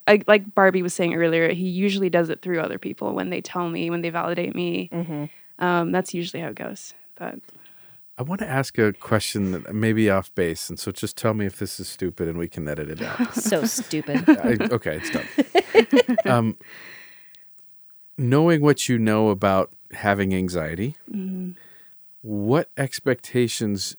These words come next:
Speaker 3: do you go into with a relationship or in a relationship with someone?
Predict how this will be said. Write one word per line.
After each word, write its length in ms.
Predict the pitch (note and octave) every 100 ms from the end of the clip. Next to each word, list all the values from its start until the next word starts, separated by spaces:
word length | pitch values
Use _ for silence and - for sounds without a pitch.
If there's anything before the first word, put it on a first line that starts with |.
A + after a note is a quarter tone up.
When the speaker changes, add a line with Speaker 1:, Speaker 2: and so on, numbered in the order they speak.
| -
Speaker 3:
do 100 | G2+
you 300 | F#2+ F#2+ G#2+
go 240 | - G2+ -
into 580 | G2+ G2+ - F#2 F2 - _ -
with 220 | F#2+ G2
a 60 |
relationship 640 | F2+ F2+ F#2 - F#2 F2 D#2 _ -
or 320 | G2+ F#2 F2 F#2
in 420 | - F2+ C#2+ G2+
a 180 | G2 E2+
relationship 540 | F2+ F#2 G2+ - - F2+
with 100 | E2
someone? 380 | E2 D#2+ D#2+